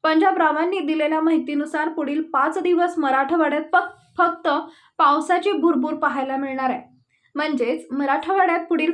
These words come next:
पाच दिवस पावसाचे प्रमाण कमी राहणार आहे. एकंदरीत उत्तर महाराष्ट्रातील नाशिक, धुळे, नंदुरबार, जळगाव, अहमदनगर, कोकणातील ठाणे, पालघर, रायगड, रत्नागिरी, सिंधुदुर्ग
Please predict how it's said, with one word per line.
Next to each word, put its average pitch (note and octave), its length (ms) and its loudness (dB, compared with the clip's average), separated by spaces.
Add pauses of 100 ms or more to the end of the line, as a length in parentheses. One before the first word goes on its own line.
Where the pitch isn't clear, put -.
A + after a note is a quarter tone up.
पाच D#4 280 2
दिवस D4 400 0
पावसाचे D#4 520 2
प्रमाण C#4+ 420 -2
कमी B3+ 280 -2
राहणार B3+ 300 -4
आहे. - 180 -14 (500)
एकंदरीत F#4+ 560 0
उत्तर F#4 280 0
महाराष्ट्रातील E4+ 760 0
नाशिक, C#4 600 0
धुळे, C#4+ 320 0
नंदुरबार, C#4+ 680 0 (100)
जळगाव, B3+ 560 0
अहमदनगर, D4+ 760 -2
कोकणातील C4 680 -2
ठाणे, B3 380 -4
पालघर, C4+ 640 -2 (140)
रायगड, A#3+ 500 -4 (120)
रत्नागिरी, B3+ 640 -6
सिंधुदुर्ग E4 640 0